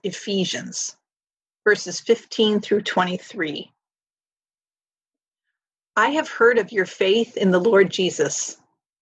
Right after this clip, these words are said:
and your love toward all the saints. And for this reason, I do not cease to give thanks for you as I remember you in my prayers.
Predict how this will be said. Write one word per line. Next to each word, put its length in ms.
and 180
your 160
love 400
toward 380
all 180
the 80
saints. 640
And 180
for 220
this 240
reason, 500
I 220
do 100
not 300
cease 400
to 120
give 220
thanks 540
for 200
you 440
as 240
I 100
remember 540
you 340
in 160
my 200
prayers. 760